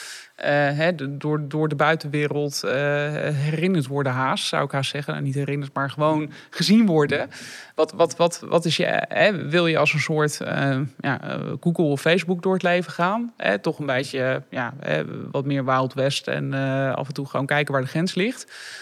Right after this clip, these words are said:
Of zeg je, "Ja, er zijn, hè, misschien een aantal zaken waarvan we, waar we ons niet comfortabel bij noemen. Dus dat, dat zijn gewoon zogeheten no-go's."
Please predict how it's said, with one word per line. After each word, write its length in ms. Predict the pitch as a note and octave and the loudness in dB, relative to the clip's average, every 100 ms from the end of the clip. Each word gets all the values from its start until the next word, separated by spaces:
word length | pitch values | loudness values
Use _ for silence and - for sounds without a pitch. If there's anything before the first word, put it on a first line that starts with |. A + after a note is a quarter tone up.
| - - | -18 -4
Of 140 | E3 | 0
zeg 180 | E3 E3 | 2 2
je, 60 | D#3 | 2
"Ja, 220 | D3+ - | 2 2
er 80 | C#3 | 0
zijn, 340 | D#3+ C#3+ D3+ | 2 2 2
hè, 180 | D3 D3 | 2 2
misschien 360 | D#3+ D3+ - D#3+ | 2 0 0 0
een 120 | D3 | 0
aantal 440 | C#3+ D#3 D3+ D3 | 0 0 0 0
zaken 380 | C#3+ D#3 D#3+ - | 2 2 2 0
waarvan 420 | C#3 C#3+ D3+ D3 | -2 -2 -4 -2
we, 500 | C#3+ D3 D3 - - - | -2 -2 -2 -4 -6 -4
waar 180 | D3+ | -4
we 60 | C#3 | 0
ons 180 | D#3 C3+ | 0 0
niet 140 | D#3 | 0
comfortabel 580 | D#3+ D3 - E3 E3+ D3 | -2 -4 -4 -2 -2 -2
bij 200 | B2+ C3 | -2 -2
noemen. 460 | C#3 D3 C#3 D#3 D3 | -2 -2 -2 -4 -4
Dus 200 | C#3+ - | -6 -6
dat, 200 | C#3 C#3+ | -6 -4
dat 160 | C#3 | -4
zijn 200 | - C3+ | -4 -6
gewoon 340 | - C3 D3 C#3 | -2 -2 0 0
zogeheten 960 | C#3+ C#3 - - D#3 C#3+ D3 D3+ D3 | -2 -4 -6 -6 -8 -8 -6 -4 -2
no-go's." 600 | D3 D#3 D3 B2 - - | -2 -2 -2 -4 -4 -6